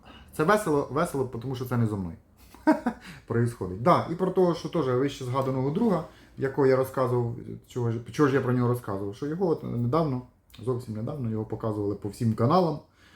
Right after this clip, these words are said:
України, про, там, Дмитрук показував, цей убіжавший депутат України, який втік і призиває, каже: "Давайте боротися, там ще ж". <laughs> Ну це ладно,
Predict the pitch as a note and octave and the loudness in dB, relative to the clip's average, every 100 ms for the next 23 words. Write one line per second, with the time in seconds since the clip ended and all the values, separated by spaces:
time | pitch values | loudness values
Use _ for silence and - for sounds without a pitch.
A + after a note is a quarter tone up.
0 | - _ - B2+ C#3 C3+ C3+ B2 A#2 A2+ | -20 _ -10 -4 0 2 2 0 0 2
1 | A2 - - - G#2+ G#2 G2 C#3 A#2+ G3 | 2 0 -4 -6 -4 -4 4 4 6 4
2 | A3 - F3 - D3+ C#3 C3 B2+ B2 B2 | 4 0 -4 0 0 0 2 2 2 -2
3 | C3+ C3 A#2+ B2 A#2+ A#2 A#2 A#2+ A#2+ A2+ | -6 -2 0 2 0 0 0 0 0 0
4 | A2+ A2+ - - - - - A2+ - A#2 | 0 -2 -18 -20 -18 -18 -14 -6 2 4
5 | A2+ A2 A2+ A#2 A#2 F#3 F3+ A#2 A2 G#2+ | 4 2 0 -2 2 0 0 0 0 2
6 | A#2 C#3 A2 G#2+ G2 A2 C3+ - A#2 C3+ | 2 2 2 0 -2 -2 -4 -4 2 2
7 | F3 - B2 A#2 A2+ A#2 - - - - | 2 -4 -10 -8 -6 -4 -6 -8 -14 -8
8 | - - - - - - - A2+ A#2 F#2+ | -8 -8 -18 -16 -18 -16 -10 -2 0 0